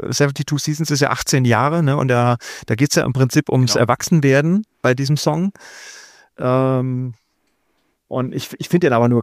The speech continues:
Speaker 1: einfach nur geil, ja. Ich mein, ich muss ganz ehrlich sagen, ich hab mich da mit dem Text nicht so auseinandergesetzt.
Speaker 2: <laughs>
Speaker 1: Ich kenn das Album und ich find den Song einfach nur fett, ja.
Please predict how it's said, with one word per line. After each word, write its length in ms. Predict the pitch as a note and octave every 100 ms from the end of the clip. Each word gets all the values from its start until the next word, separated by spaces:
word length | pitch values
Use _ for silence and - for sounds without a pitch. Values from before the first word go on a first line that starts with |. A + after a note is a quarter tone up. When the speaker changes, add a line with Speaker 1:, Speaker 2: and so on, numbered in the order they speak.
| -
Speaker 1:
einfach 160 | A2
nur 140 | A#2+ G#2+
geil, 260 | E2+ F#2+ G2
ja. 160 | G2
Ich 120 | C3 C3
mein, 140 | C3
ich 80 | B2+
muss 140 | C#3
ganz 140 | C3+ B2+
ehrlich 120 | B2
sagen, 160 | B2+
ich 80 | A#2+
hab 80 | C3+
mich 100 | C#3+
da 120 | C3+
mit 120 | F3+
dem 140 | D#3+ C#3+
Text 420 | A3 F#3+ - -
nicht 180 | B3 A3+
so 180 | F3 A3
auseinandergesetzt. 1000 | F#3+ - D#3+ F3+ G#3+ G3+ F3 G3+ - -
Speaker 2:
<laughs> 40 | - - F3+ C4 G#3+ - A#3+ -
Speaker 1:
Ich 120 | -
kenn 180 | - -
das 160 | G3 D#3+
Album 600 | - F3 G#3 A3+ A3 G#3+ _ - - -
und 120 | D#3+
ich 100 | E3
find 160 | - E3+
den 100 | D3+
Song 220 | D3+ D3+
einfach 260 | D3+ D3 C3
nur 220 | C#3 B2
fett, 440 | - - D3 - _
ja. 320 | - A#2 B2+